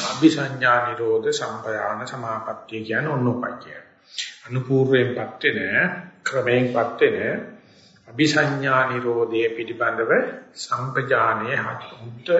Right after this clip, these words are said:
අවදි ඥානයකින් ඇති වෙන සමාපත්තියක් විතර තියෙන කියලා. ඉතින් එතකොට අර පොට්ටපාද පරිබ්‍රාජකයන් සර්වඥාන්සේ නගපු අපිසඤ්ඤා නිරෝධයේ පිළිබඳව හොඳ අර්ථකථනයක් දෙනවා.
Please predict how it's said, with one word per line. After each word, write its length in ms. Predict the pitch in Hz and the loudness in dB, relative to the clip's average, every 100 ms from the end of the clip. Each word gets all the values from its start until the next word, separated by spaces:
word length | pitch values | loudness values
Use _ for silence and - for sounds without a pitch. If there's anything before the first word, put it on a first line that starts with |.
| - - - - - - | 2 -8 -16 -20 -20 -6
අවදි 280 | - 120 120 | 2 2 2
ඥානයකින් 720 | 117 113 117 117 113 113 156 185 - - | 0 4 4 4 0 -2 -2 -4 -8 -14
ඇති 220 | - 131 | -8 -2
වෙන 140 | 127 | -2
සමාපත්තියක් 680 | 127 120 113 117 - - - | -2 -2 0 0 -2 -6 -6
විතර 280 | - - 131 | -8 -6 -4
තියෙන 260 | - 131 - | 0 0 0
කියලා. 320 | - - - _ _ _ - _ - | -6 -14 -18 _ _ _ -20 _ -12
ඉතින් 200 | 135 120 | -2 0
එතකොට 320 | 127 123 120 | 0 -2 -2
අර 160 | 117 113 110 | 0 0 -2
පොට්ටපාද 460 | 131 - 123 120 120 | -6 -6 2 2 2
පරිබ්‍රාජකයන් 680 | 123 117 117 113 117 - 110 | -2 -6 -4 -4 -6 -12 -14
සර්වඥාන්සේ 840 | - 120 127 123 120 110 107 113 104 | -12 -6 -6 -4 -8 -10 -12 -12 -10
නගපු 480 | 107 120 131 - 160 - - - _ _ _ _ _ - | -8 -2 -2 0 -2 -2 -12 -20 _ _ _ _ _ -10
අපිසඤ්ඤා 580 | 123 147 151 135 131 | -6 -4 -4 0 0
නිරෝධයේ 480 | 123 123 127 123 117 | 0 0 2 2 0
පිළිබඳව 560 | 120 113 110 113 113 127 170 | -2 -8 -4 -4 -2 -2 -2
හොඳ 220 | 127 110 170 - - - _ - | 0 2 2 0 -14 -20 _ -4
අර්ථකථනයක් 720 | 120 - 107 104 101 110 - | -2 0 0 0 0 -2 -2
දෙනවා. 380 | - 180 - - | 4 4 4 -6